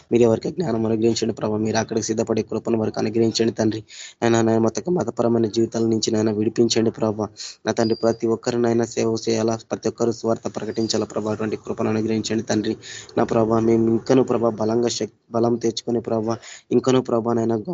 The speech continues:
వాక్యాన్ని బాగా అర్థం చేసుకుని ప్రభా ముందుకు సాగే కృపను మాకు అనుగ్రహించమని ప్రార్థిస్తున్నాం ప్రభా. ఇదే నా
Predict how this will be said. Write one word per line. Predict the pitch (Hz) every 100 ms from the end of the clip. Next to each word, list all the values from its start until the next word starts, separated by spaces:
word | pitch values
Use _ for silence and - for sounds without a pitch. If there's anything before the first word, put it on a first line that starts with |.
| 110 107
వాక్యాన్ని | - 117 113 101
బాగా | 107 113
అర్థం | 101 113 113
చేసుకుని | 113 - 113 107
ప్రభా | 107 107 104
ముందుకు | 107 110 107
సాగే | 107 107 -
కృపను | 110 110 107
మాకు | 104 104
అనుగ్రహించమని | 104 107 107 - 113 107
ప్రార్థిస్తున్నాం | - 104 104 - 110 107
ప్రభా. | 104 104 107 - - - -
ఇదే |
నా | 117